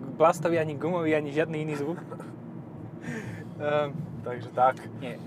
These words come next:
Speaker 2: Ehm, pri Berlingu v tom predchádzajúcom podcaste, ktorý s-, nemáte šancu počuť, nikto už nikdy nevypočuje, čo je veľká škoda pre spoločnosť a, a ľudí, ktorí
Speaker 1: Ľudstvo tým
Speaker 2: počúvajú.
Speaker 1: prešlo dva roky do, opačným smerom späť.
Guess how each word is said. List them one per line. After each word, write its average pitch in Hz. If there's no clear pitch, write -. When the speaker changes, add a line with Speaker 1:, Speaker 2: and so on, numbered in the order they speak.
Speaker 2:
Ehm, 143
pri 165
Berlingu 190
v -
tom 151
predchádzajúcom 156
podcaste, 160
ktorý 156
s-, 143
nemáte 147
šancu 147
počuť, 135
nikto 147
už 135
nikdy 139
nevypočuje, 131
čo 127
je 117
veľká 135
škoda 127
pre 123
spoločnosť 123
a, -
a -
ľudí, 123
ktorí 147
Speaker 1:
Ľudstvo 170
tým 160
Speaker 2:
počúvajú. -
Speaker 1:
prešlo 156
dva 139
roky 175
do, 151
opačným 180
smerom 165
späť. -